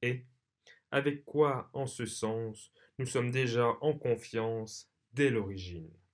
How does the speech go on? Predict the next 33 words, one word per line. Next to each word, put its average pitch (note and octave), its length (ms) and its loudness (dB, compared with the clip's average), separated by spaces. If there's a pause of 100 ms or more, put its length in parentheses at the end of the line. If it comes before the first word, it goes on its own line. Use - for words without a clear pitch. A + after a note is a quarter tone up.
(880)
Il F3+ 140 2
nous F#3+ 80 4
faut F#3 220 0
renoncer G#3 440 6
ici G3 420 2
à F3+ 60 2
une D3 100 2
interprétation D#3 1000 0
complète C#3+ 580 0
de A#2 80 -4
cette A2 220 -6
phrase, A2+ 600 -4 (340)
qui - 140 -6
par D3 220 2
sa C3+ 160 -2
construction, D#3+ 840 -2 (220)
sa C3+ 220 0 (160)
composition, D3 960 2 (280)
peut F#3 120 2
être F3+ 260 2
mise F#3+ 240 4
en D3 80 2
parallèle C3+ 760 2 (260)
avec D3 280 4
la D#3+ 80 8
plus D#3+ 260 -2
belle C3+ 560 4
peinture D3 460 0
grecque A2+ 380 -2
sur - 260 -8
vase. F2+ 640 -6 (460)
Une B2 220 -4
pareille B2+ 540 2